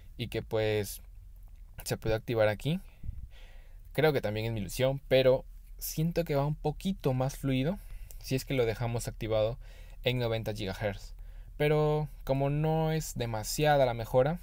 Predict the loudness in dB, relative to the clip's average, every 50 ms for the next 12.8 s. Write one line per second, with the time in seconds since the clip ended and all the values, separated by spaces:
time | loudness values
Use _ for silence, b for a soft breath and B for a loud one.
0 | -4 0 4 4 6 6 4 2 0 0 0 0 0 -2 -4 -6 -6 -4 -4 -4
1 | -2 -4 -6 -6 -8 -8 -6 -6 -6 -6 -6 -8 -10 b b b b b b -8
2 | -8 -6 -6 -6 -6 -4 -4 -6 -6 -6 -6 -6 -4 -4 -2 0 2 2 2 0
3 | -2 -2 -2 -2 -2 -2 -2 -2 -2 -2 -4 -6 -8 -10 -8 -6 -6 -6 -6 -8
4 | -10 -10 -12 -14 B B B B B B B B B B B B B -2 0 2
5 | 2 0 2 2 2 2 2 0 -2 -4 -10 -16 -16 -16 -16 -16 -12 -6 -2 -2
6 | 0 0 0 2 2 2 4 4 2 2 2 2 2 0 0 0 -2 -4 -4 -6
7 | -6 -6 -4 -4 -4 -4 -2 -2 0 0 0 -2 -2 -2 0 0 0 0 -2 -2
8 | -2 -2 -4 -4 -4 -4 -4 -2 -2 0 0 0 0 0 0 0 -2 -2 -2 -2
9 | -2 -2 -2 -4 -4 -2 -2 -2 -2 -2 -2 -2 -2 -2 0 0 0 0 2 0
10 | -2 -2 -4 B B B B B B B B -2 0 0 0 0 2 2 2 4
11 | 4 2 2 0 -2 -2 0 0 2 4 4 4 4 2 0 -2 -2 -2 -4 -2
12 | -2 -2 -2 -2 -2 -2 -2 -2 0 0 0 0 -2 -4 -10